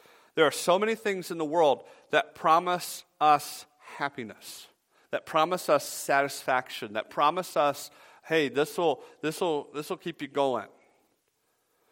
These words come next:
But none of them compare to what God has written to us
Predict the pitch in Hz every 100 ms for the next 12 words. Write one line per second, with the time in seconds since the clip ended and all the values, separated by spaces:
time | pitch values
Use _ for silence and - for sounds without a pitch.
0 | _ - 147 143 143 160 196 269 247 254
1 | 170 160 170 151 196 190 135 117 147 135
2 | 123 131 139 156 156 - 143 127 127 151
3 | 151 139 - 139 123 117 - -